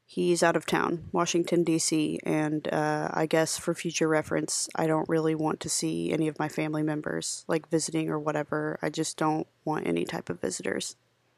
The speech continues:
"You don't want to hurt yourself, do you?" "Just to let you know, I hate the feeling of killing someone. I'm going to be messed up." "You just take a deep breath. We have deputies coming, and they're going to help you.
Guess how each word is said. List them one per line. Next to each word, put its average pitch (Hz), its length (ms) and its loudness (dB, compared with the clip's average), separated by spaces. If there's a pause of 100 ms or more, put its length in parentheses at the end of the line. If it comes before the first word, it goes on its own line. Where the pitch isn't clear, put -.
(1080)
"You 185 100 4
don't 170 140 6
want 170 120 4
to 160 100 0
hurt 175 160 4
yourself, 160 420 0
do 165 100 -2
you?" 160 320 0 (1200)
"Just - 200 -2
to 185 80 6
let 180 140 6
you 175 100 4
know, 165 340 4
I 160 200 2
hate 160 240 0
the 156 100 -2
feeling 160 400 0
of 156 120 -4
killing 156 300 0
someone. 151 640 0 (400)
I'm 170 140 4
going 165 240 4
to 160 80 4
be 160 160 0
messed 156 300 0
up." - 180 0 (1160)
"You 175 120 -2
just 180 220 4
take 170 200 4
a 156 40 2
deep 175 300 2
breath. 170 520 2
We 165 120 0
have 156 160 0
deputies 165 500 0
coming, 170 460 0
and 165 140 0
they're 160 80 0
going 151 260 2
to 156 60 0
help 156 240 0
you. 175 300 -2